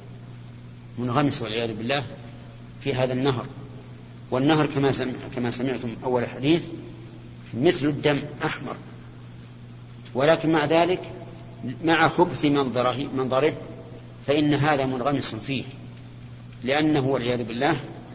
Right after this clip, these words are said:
كما وصف الله عز وجل: "يأكل،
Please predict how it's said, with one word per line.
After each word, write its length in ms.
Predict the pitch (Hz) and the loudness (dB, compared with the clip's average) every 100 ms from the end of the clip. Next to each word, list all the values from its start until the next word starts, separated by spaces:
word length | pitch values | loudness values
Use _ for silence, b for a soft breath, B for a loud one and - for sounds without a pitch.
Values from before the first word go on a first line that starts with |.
| - - - - - 147 | -16 -16 -16 -16 -2 6
كما 180 | 156 | 10
وصف 280 | 147 - 131 | 10 8 4
الله 260 | 135 127 120 | 4 6 4
عز 160 | 123 | 4
وجل: 260 | 131 123 117 113 - 147 123 - | 4 2 0 -6 -6 -6 -4 2
"يأكل، 400 | 147 - - 147 | 2 2 0 0